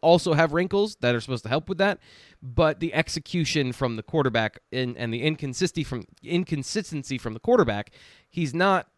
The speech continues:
talented enough to make up for that lack of knowing against the defense. There, there, there is not an overwhelming trait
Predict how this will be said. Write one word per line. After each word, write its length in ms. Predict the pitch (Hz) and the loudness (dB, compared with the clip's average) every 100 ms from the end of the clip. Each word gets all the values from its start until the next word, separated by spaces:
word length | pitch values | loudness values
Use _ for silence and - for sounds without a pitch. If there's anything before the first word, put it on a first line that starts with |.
| - | -18
talented 560 | - 190 202 180 156 | -2 2 2 0 -4
enough 340 | 123 123 113 - | -4 -4 -6 -8
to 140 | 123 | -8
make 340 | 117 131 127 | -4 0 0
up 160 | 131 - | 0 -4
for 180 | - 123 | -4 -2
that 280 | 110 104 _ _ _ _ _ | 0 -4 _ _ _ _ _
lack 440 | 107 127 135 139 | -8 -4 -2 0
of 120 | 127 104 | -2 -2
knowing 600 | 113 117 104 80 53 - _ _ | 0 0 0 -4 -12 -20 _ _
against 380 | 117 113 107 - | -4 -2 -4 -8
the 60 | 104 | -6
defense. 440 | 107 101 80 76 | -6 -6 -10 -4
There, 140 | 143 143 | 2 2
there, 220 | 135 131 | 2 0
there 180 | 131 147 | 2 2
is 120 | 139 | 4
not 200 | 151 143 | 2 2
an 220 | 135 131 - | 0 0 2
overwhelming 720 | 165 156 165 143 143 135 120 | 2 4 4 6 4 2 -4
trait 560 | - 170 156 127 - | -8 0 0 0 -10